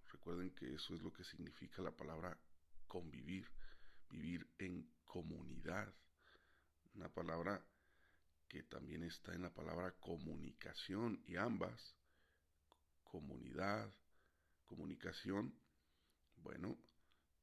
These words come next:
tienen ahí la palabra común, ¿no? No se puede vivir en comunidad con personas con las que no tenemos nada en común. Sería imposible.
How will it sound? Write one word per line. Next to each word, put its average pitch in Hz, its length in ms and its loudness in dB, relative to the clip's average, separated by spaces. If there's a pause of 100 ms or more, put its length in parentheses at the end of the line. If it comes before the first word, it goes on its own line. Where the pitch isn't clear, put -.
tienen 92 320 2
ahí 90 400 6 (680)
la 80 120 -4
palabra 82 540 2 (280)
común, 90 720 10
¿no? - 180 -2 (280)
No 95 80 -8
se 90 160 -4
puede 104 380 4
vivir 82 400 0 (840)
en 73 480 -6 (960)
comunidad 87 760 4 (540)
con - 140 -6
personas - 480 -2
con - 160 -8
las - 140 -6
que - 120 -10
no 85 120 -4
tenemos 90 360 0
nada 87 380 0 (200)
en - 240 -10
común. - 540 -6 (400)
Sería 80 600 -4 (800)
imposible. - 840 2